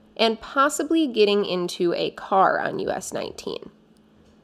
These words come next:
On Saturday, April eighteenth of nineteen ninety-eight, about a week after her disappearance, in an outside freezer at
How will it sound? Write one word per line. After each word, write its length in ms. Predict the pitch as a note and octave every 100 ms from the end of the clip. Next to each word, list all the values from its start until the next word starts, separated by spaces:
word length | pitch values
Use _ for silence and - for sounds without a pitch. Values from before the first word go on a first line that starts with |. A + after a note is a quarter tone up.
| _ _ _ _ -
On 180 | A3 A#3+
Saturday, 520 | - A#3+ D4+ F4 F4
April 360 | - G#3 A3 -
eighteenth 440 | E3 - E3+ E3
of 340 | - F3 E3+ - - _ -
nineteen 420 | F3+ F3+ F3+ F3+
ninety-eight, 560 | E3 D#3+ - D#3 E3+ - - _ _
about 360 | F#3 F#3 F3+ E3+
a 80 | F3
week 260 | E3+ F#3 -
after 380 | - - - F#3
her 100 | F#3
disappearance, 840 | F#3+ G3 F#3+ F#3+ G3+ A#3+ - -
in 160 | - B3+
an 100 | D#4+
outside 480 | - G#3 G#3+ C4+ C4+
freezer 580 | - G3 F3 F3 F#3+ - -
at 280 | F3+ F3+